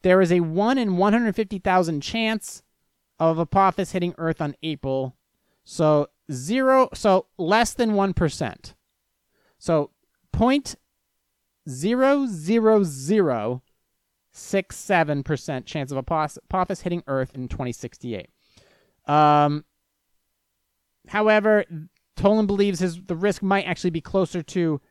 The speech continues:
one in five hundred and thirty thousand, even with the latest revelations from his research.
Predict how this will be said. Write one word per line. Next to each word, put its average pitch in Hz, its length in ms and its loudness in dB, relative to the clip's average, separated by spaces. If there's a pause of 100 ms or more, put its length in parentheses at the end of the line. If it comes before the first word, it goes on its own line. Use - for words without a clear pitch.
(220)
one 185 320 2
in 185 120 2
five 185 480 0
hundred 180 260 -2
and 147 120 -6
thirty 285 520 2
thousand, 127 560 -6
even 190 240 -4
with 175 140 -4
the 156 80 -8
latest 156 340 -4
revelations 143 680 -6
from 120 180 -10
his 120 220 -10
research. 156 600 -8